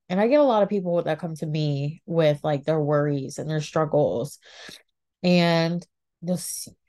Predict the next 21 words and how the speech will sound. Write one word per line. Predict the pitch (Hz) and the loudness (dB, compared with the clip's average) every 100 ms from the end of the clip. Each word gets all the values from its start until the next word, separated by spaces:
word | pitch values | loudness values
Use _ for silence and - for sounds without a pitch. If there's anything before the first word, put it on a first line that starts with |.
| _ | _
I'm | 175 190 | 2 4
like, | 185 175 175 | 4 2 0
"It's | 185 190 | -2 2
okay," | 202 - 185 269 185 - - 147 _ | 0 0 -4 -2 -2 -4 -12 -16 _
right? | - 156 190 - | -4 0 0 -2
And | 170 | -2
I | 175 | 0
love | 170 175 202 220 190 _ _ _ | 2 4 4 2 -4 _ _ _
that | 175 170 | -2 2
this | 175 165 160 | -2 0 -4
reminds | 147 147 156 156 147 | -2 -2 -2 -4 -4
you | 131 117 110 | -8 -8 -2
that, | 151 151 | 0 2
like, | 143 139 - - - - - _ - 151 | 0 -2 -10 -20 -20 -20 -20 _ -8 0
being | 196 262 254 | 4 6 6
upset, | 196 - - 131 143 - _ _ _ 175 | 2 2 0 -2 -2 -12 _ _ _ -4
feeling | 147 214 254 233 | 2 4 4 4
down, | 156 143 127 113 147 | 4 0 -2 -8 -4
being | 185 202 196 | 0 0 -2
stressed, | - 220 226 160 - - _ _ _ _ _ _ _ - - | -4 0 2 0 -4 -20 _ _ _ _ _ _ _ -16 0
it's | 214 220 - | 2 2 -2